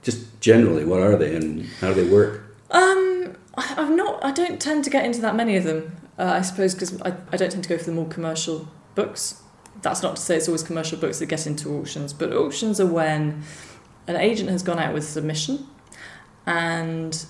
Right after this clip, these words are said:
Speaker 2: lots of editors want to buy it. So the agent then has to set ground rules about offers.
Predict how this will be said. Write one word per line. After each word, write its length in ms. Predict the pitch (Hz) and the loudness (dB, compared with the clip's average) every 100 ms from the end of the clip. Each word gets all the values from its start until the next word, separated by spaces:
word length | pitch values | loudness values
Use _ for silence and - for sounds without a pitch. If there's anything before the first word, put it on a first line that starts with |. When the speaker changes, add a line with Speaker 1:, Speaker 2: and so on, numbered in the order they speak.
| - - - - | -18 -20 -20 -6
Speaker 2:
lots 460 | 175 190 202 - - | 2 4 4 0 -2
of 460 | 170 156 151 - - | 0 -2 -6 -14 -6
editors 580 | 160 156 - 151 151 - | -4 -4 -4 -4 -4 -6
want 220 | 156 - | -6 -6
to 80 | - | -8
buy 240 | 143 135 | -6 -4
it. 300 | 143 - - - - _ _ _ - | -6 -10 -14 -16 -20 _ _ _ -10
So 640 | - - 151 147 143 143 143 - - - - _ _ _ - | -4 -2 0 0 -2 -4 -8 -14 -20 -20 -20 _ _ _ -2
the 100 | - | 0
agent 360 | 175 170 165 | 2 0 -2
then 240 | 160 160 156 | -2 -2 -4
has 340 | 156 151 - | -8 -8 -8
to 480 | - 147 147 151 151 - | -6 -4 -4 -6 -10 -10
set 300 | - 156 - | -6 -4 0
ground 260 | 175 170 | 0 0
rules 300 | 170 165 160 - | -2 -2 -4 -4
about 240 | 151 - | -6 -6
offers. 500 | 156 - 165 - | -6 -6 -6 -6